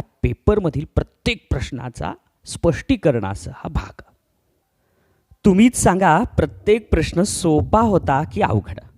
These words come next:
पहा बरं, आता हा प्रश्न आहे, "तीन दोन पाच शून्य आठ हे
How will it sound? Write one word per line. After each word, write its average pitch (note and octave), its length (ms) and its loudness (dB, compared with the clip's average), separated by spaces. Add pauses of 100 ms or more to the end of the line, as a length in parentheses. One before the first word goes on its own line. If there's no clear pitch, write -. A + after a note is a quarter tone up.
(120)
पहा E3+ 160 4
बरं, D3+ 140 2
आता D3 180 -4
हा C#3+ 160 -4
प्रश्न C#3 360 -2
आहे, C#3+ 280 0 (720)
"तीन A#3 500 4
दोन F3+ 420 4 (100)
पाच F3+ 320 0
शून्य A3 200 -2
आठ B2+ 260 2 (140)
हे D#3+ 100 0